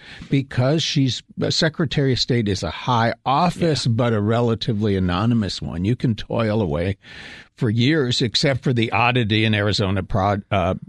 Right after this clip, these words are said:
Speaker 1: uh, constitutional law that it's next in line to be governor.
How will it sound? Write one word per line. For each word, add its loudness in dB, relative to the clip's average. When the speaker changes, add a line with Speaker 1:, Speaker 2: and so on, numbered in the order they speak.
Speaker 1:
uh, 0
constitutional 0
law 2
that 0
it's -2
next 0
in 2
line 2
to -6
be 0
governor. -2